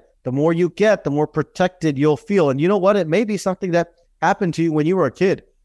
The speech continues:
It may be something that happened to you when you were seven, eight, nine, ten years old, and you felt like maybe your mom or dad was going to work and they weren't there. Maybe you felt like your dad or your mom chose work over you.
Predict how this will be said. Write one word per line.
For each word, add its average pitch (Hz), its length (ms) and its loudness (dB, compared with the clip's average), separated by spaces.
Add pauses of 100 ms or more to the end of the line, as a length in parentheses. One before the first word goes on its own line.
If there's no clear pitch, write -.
(100)
It 135 40 -4
may 180 100 2
be 233 100 0
something 190 280 -4
that 160 100 2
happened 165 340 0
to 165 80 -2
you 156 80 2
when 143 120 0
you 143 60 2
were 135 60 0
seven, 160 380 -2
eight, 160 160 0
nine, 147 240 0
ten 151 160 -2
years 135 200 -2
old, 170 280 0 (400)
and 131 120 -2
you 175 120 0
felt 160 280 0
like 143 200 0
maybe 160 220 0
your 160 100 2
mom 139 280 2
or 131 60 0
dad 135 240 0
was 123 140 -8
going 127 160 -2
to 127 60 0
work 147 420 -2 (1600)
and 143 140 0
they 156 100 2
weren't 143 240 0
there. 127 240 0
Maybe 151 240 -2
you 214 160 -2
felt 185 300 0
like 156 180 -2
your 151 80 -2
dad 151 320 2
or 151 60 0
your 135 100 0
mom 139 240 0
chose 151 380 -2
work 156 280 0
over 123 220 0
you. 113 260 0